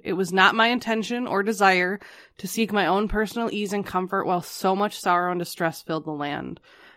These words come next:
But the great question to be decided was, what can I do? What part am I to act in this great drama?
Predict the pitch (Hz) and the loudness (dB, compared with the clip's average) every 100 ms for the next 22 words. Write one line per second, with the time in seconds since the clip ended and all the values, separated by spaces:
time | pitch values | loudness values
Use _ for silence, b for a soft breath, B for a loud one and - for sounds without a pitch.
0 | - 185 185 196 214 - 233 - 254 233 | -10 -2 2 4 4 6 4 6 0 -2
1 | 208 214 220 202 214 214 202 175 165 165 | -4 -4 -2 -2 4 4 4 2 2 2
2 | 160 170 - 208 196 160 170 160 147 - | 0 -4 -2 0 0 0 -2 -4 -6 -10
3 | _ _ _ _ _ _ _ 208 208 - | _ _ _ _ _ _ _ -2 0 4
4 | 262 254 226 208 175 190 196 185 170 170 | 4 6 8 8 8 6 4 -2 -2 -2
5 | 170 156 160 156 147 151 | -4 -2 0 0 0 -4